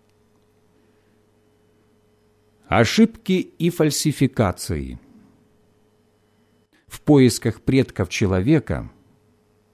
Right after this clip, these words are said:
наряду с недоразумениями, были допущены и крупнейшие ошибки. Так называемый человек из Небраски,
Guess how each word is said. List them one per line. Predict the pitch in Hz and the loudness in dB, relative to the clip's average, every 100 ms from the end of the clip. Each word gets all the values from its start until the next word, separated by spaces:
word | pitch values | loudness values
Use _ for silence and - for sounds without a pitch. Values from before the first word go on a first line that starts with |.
| _ | _
наряду | 82 98 120 131 190 | 0 2 2 4 2
с | - | 0
недоразумениями, | 156 139 143 113 107 131 165 135 104 78 65 - _ _ _ _ _ | 0 2 2 4 6 6 8 6 6 2 -4 -10 _ _ _ _ _
были | 117 104 160 | -4 2 4
допущены | 135 120 170 185 - 170 165 - _ | 4 2 2 0 0 0 0 0 _
и | 175 | -6
крупнейшие | - 127 120 95 110 165 160 - 147 | -2 0 0 4 4 6 2 2 0
ошибки. | - 120 117 120 110 - 71 60 _ _ _ _ _ _ _ _ - - - | 0 -4 -2 -2 -4 -6 -14 -14 _ _ _ _ _ _ _ _ -20 -20 0
Так | 147 170 | 2 4
называемый | 147 135 117 107 139 135 120 | 4 4 2 2 4 6 4
человек | 110 117 107 107 147 - - | 2 -2 -2 0 0 -2 -6
из | 151 123 | -4 2
Небраски, | 131 110 101 90 85 - - 104 | 4 4 2 0 0 -4 -6 -8